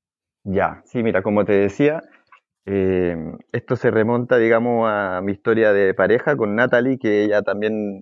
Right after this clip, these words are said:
eh, es educadora de párvulo, y lo que le ocurrió es que en el fondo también se,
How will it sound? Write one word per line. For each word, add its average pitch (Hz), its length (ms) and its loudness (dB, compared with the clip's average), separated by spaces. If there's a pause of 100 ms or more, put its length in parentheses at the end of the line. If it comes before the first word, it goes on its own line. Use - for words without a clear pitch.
eh, 87 500 -6 (120)
es 104 160 -10
educadora 101 560 2
de 90 160 0
párvulo, 135 560 0
y 107 140 -6
lo 101 160 0
que 92 600 -4 (300)
le 101 140 -2
ocurrió 123 420 0
es 127 80 -4
que - 80 -16
en 123 60 -4
el 117 100 -2
fondo 127 320 -4
también 120 300 -2
se, 110 500 0